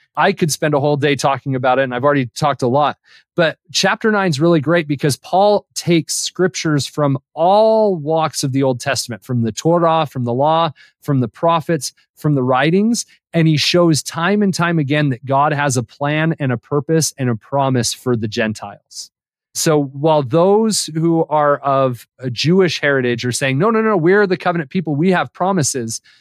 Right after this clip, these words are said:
Paul says, "No, look at the scriptures. The scriptures are talking about where I feel, uh, towards other nations." And it,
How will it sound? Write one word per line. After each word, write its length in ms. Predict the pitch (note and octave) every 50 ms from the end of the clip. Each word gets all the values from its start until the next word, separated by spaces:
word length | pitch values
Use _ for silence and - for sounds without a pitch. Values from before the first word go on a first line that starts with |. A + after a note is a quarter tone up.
| _ _ _ _ _
Paul 260 | - - F3 F#3 G3+
says, 340 | F3+ - - E3+ D#3 C#3+ B2
"No, 300 | C3 C#3 F3+ G#3 G#3 G3+
look 240 | F#3 F3 F#3+ F#3 -
at 80 | F3+
the 80 | E3+ E3+
scriptures. 680 | - - - G3 G3 - - - B2 G2 F#2 - - _ _ _ _ _ _ _ -
The 100 | C#3 D3
scriptures 640 | C3 - - - F3+ F#3+ G3 - - G#3+ A3 G3+ E3+
are 100 | G3+ F#3+
talking 460 | - - E3 D#3+ D#3+ C#3+ - D#3+ D#3
about 500 | D3 C3+ C#3+ C3 C3+ C3+ C3+ B2 B2 - _ _ _ _ _ -
where 580 | B2 A#2+ C#3+ D3+ D#3+ E3 E3+ F3 F3 F3 D#3 _ -
I 320 | - C#3 C#3+ D#3+ F3 F3
feel, 580 | D#3+ - - - E3 D#3 D#3 D3 C#3+ C#3+ B2+ - -
uh, 160 | C3+ C3 C3+
towards 400 | B2+ - - D3+ D#3 D3 C#3 - - -
other 300 | - D#3 D3 C3+ C#3+ C3+
nations." 680 | C3 B2+ B2+ B2 - - A#2+ G2 - - - - - - _ _ _ _ _ _ _ -
And 180 | E3 E3+ D#3+ D#3+
it, 180 | D#3+ C#3+ B2+